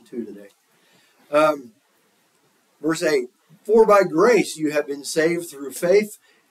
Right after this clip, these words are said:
and that not of yourselves. It is the gift of God, not of works, lest anyone should boast." Heavenly Father, I praise you. I give you glory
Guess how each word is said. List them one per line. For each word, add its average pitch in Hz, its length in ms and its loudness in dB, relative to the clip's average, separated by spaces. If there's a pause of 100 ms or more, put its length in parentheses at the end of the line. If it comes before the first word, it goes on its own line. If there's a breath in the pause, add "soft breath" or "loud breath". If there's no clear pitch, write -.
(120)
and 147 180 -4
that 143 200 -2
not 220 300 2
of 202 120 0
yourselves. 180 840 -2 (400)
It 143 120 -6
is 147 140 -2
the 147 100 -4
gift 175 360 0
of 117 180 -10
God, 113 360 -10 (600)
not 160 300 2
of 175 140 0
works, 120 520 -14 (180)
lest 147 260 -6
anyone 139 440 -4
should 131 260 -16
boast." 104 420 -18 (580 soft breath)
Heavenly 185 280 2
Father, 175 420 0
I 160 80 2
praise 160 440 -2
you. 175 180 -12 (120)
I 135 80 -16
give 139 220 -4
you 135 120 -14
glory 170 540 -2